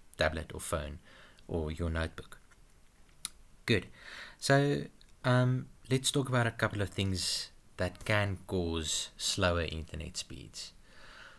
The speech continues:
The first and foremost is if you are sharing an internet connection in your geographical area, say for instance,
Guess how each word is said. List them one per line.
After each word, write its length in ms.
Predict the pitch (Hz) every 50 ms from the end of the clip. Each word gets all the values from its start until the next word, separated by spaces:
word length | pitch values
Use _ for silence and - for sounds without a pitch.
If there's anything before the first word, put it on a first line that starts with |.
| - - - - - - - - -
The 100 | 104 104
first 400 | - - - 147 143 135 - -
and 80 | 117
foremost 560 | - - - 120 113 104 95 85 85 80 - -
is 480 | - - - 82 82 - - - - - - -
if 320 | - - 90 87 - - - - - - - - - - - - -
you 440 | 98 95 87 87 92 101 117 127 110
are 120 | 101 92
sharing 460 | - - - 113 107 110 110 104 101
an 120 | 101 95 92
internet 440 | 90 90 87 92 90 90 87 87
connection 540 | - 87 85 82 80 78 - - - 87 85
in 220 | 82 82 82 82 80
your 320 | 80 80 78 78 80 82
geographical 720 | 82 - - 95 95 92 - 87 87 - - - - 90 82 82
area, 360 | 87 87 82 82 - - -
say 240 | - - - 92 87
for 140 | 82 - 82
instance, 640 | 78 76 87 85 - - 80 82 82 - - -